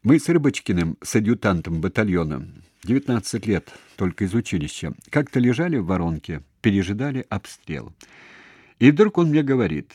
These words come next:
"Товарищ старший лейтенант, а все-таки, по-моему, товарищ Сталин неправильно сделал, что до войны с немцами допустил с такой высококультурной нацией". Я ему сразу не ответил, мина пролетела.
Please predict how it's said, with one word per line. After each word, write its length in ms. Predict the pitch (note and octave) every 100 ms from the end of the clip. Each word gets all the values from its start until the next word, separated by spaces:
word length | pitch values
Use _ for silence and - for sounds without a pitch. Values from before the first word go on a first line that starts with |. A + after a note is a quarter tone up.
| -
"Товарищ 320 | G3+ G3+ -
старший 420 | - E3+ D3+ D#3+
лейтенант, 600 | C#3+ C#3 B2+ E2 C#2+ C#2
а 80 | C3+
все-таки, 420 | - F3+ - D3+
по-моему, 640 | C#3+ C#3 F3 F#3+ E3+ D#3 C#3+
товарищ 460 | C#3 D#3 C3+ A#2+
Сталин 560 | - - G3 F#3+ G#2 F2
неправильно 680 | D3 F3+ C#3 G#2+ D#2+ D#2+ E2
сделал, 440 | F2+ D#2+ F3+ F#3+ G#2+
что 220 | - A#2
до 120 | G#2
войны 320 | G2+ A#2+ F3
с 140 | F#3 -
немцами 460 | C#3+ D3 - C3+
допустил 720 | A#2+ G#2 - F#2 - - F#3 F3 - - -
с 80 |
такой 440 | - B2 D#3 D#3+ C#3 - - -
высококультурной 1200 | G#2+ C#3 - G3+ F#3 - E3 C#3+ - D#3+ D3 C#3+
нацией". 1000 | C#3+ F2+ D#2 - - D#2 C#2 C2+ - - _ _ _ -
Я 80 |
ему 180 | C#3+ E3
сразу 380 | D#3+ D3+ D3+ C#3+
не 120 | C#3+
ответил, 680 | D3 C3 A#2 D#2+ E2 D2 C#2 -
мина 320 | A2 F#2 D2+
пролетела. 840 | - D#2+ E2+ - - D#2 C#2 C2+